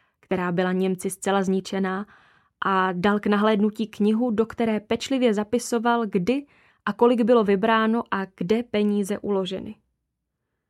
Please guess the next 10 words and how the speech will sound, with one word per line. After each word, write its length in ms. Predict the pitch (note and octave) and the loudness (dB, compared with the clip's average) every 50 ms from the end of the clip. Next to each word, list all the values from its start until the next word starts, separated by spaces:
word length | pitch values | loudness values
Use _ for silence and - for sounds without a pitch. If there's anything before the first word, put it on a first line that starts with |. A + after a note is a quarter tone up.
| _ _ _ _ _ _ | _ _ _ _ _ _
Pozdě 320 | _ G3+ G3+ F3+ F3+ G#3 G3 | _ 0 0 2 2 2 2
večer, 360 | F#3 G#3+ G#3+ - A#3 A3 G#3+ | 2 0 -2 -2 -2 -2 0
ještě 400 | A3 G#3 G3 F#3+ - - G3 F3+ | 0 0 -2 -2 -2 -4 -6 -6
plni 420 | F3+ _ _ _ G#3 G#3 G#3 G3+ | -6 _ _ _ 2 2 2 2
smíchu, 540 | F#3+ - - - G3 A3 A3 G#3+ - - G3+ | 0 -2 -4 -2 0 0 0 -2 -4 -6 -6
se 180 | F#3+ - - G3 | -6 -2 -4 0
běhli 260 | F3+ G#3 G3+ G3 G3+ | 0 2 2 2 0
jsme 220 | G3 - G3+ F#3 | -2 -2 -2 -2
lesem 380 | F#3 F#3+ F#3 - - F#3+ F#3 F3+ | -2 -2 -4 -4 -4 -4 -2 -2
domů. 340 | F3 F#3 F#3+ G#3 G3 G#3+ | -4 -4 -6 -8 -10 -12